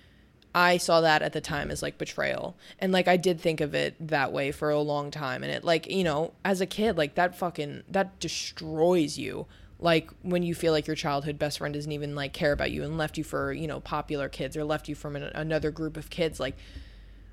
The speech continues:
for, like, two years, like, that was probably one of the biggest, like, senses of grief that I had felt in a while. And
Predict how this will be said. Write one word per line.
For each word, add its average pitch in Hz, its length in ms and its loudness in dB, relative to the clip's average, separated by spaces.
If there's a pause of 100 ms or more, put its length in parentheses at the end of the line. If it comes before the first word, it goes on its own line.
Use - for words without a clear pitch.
(160)
for, 220 200 2
like, 262 220 4
two 247 180 0
years, 185 420 4
like, 156 320 2
that 180 540 2
was 170 420 -2 (460)
probably 165 460 2
one 156 220 0
of 147 100 -4
the 156 60 -2
biggest, 151 640 -2
like, 151 340 -4 (140)
senses 156 440 -4
of 156 160 -6
grief 160 320 -4
that 151 120 -2
I 147 100 2
had 143 280 -6
felt - 420 -4
in 160 60 -6
a 151 80 -2
while. 117 640 -4 (580)
And 156 560 0